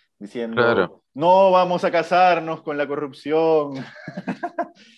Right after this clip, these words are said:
Speaker 2: Claro, eso es lo que va a
Speaker 1: Eso,
Speaker 2: pasar.
Speaker 1: eso es exactamente lo que va a pasar. Entonces, yo creo que el peso sobre el cuello de Castillo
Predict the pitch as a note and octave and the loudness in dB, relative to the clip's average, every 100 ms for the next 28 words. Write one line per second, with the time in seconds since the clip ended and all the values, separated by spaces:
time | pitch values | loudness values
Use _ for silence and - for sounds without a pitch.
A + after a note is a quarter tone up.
0 | _ - C3+ C#3+ C3 G#2+ C3+ - D#3 D#3 | _ -4 2 4 4 2 0 0 2 2
1 | D#3 D3+ D#3 F3+ E3+ E3+ D#3 D3 C#3 D3+ | 2 0 -2 -4 -4 -6 -4 -4 -2 -2
2 | D3+ D3 C#3+ C#3+ A#2 A#2 A#2+ A2+ B2 A2 | -2 -4 -6 -6 -4 -4 -4 -6 -4 -6
3 | G2+ A2+ B2+ - C3 D3+ F#3 D#3+ A2+ F#2+ | -8 -10 -10 -10 -10 -6 -6 -6 -8 -6
4 | D3 C#3+ D3+ - A2 G#2 G2 G2 F#2+ _ | -8 -6 -10 -8 -8 -8 -8 -12 -14 _
5 | A#2+ B2+ C3 A2 F#2+ A#2 A#2+ B2+ C3+ B2 | -12 -10 -10 -12 -14 -14 -12 -12 -12 -14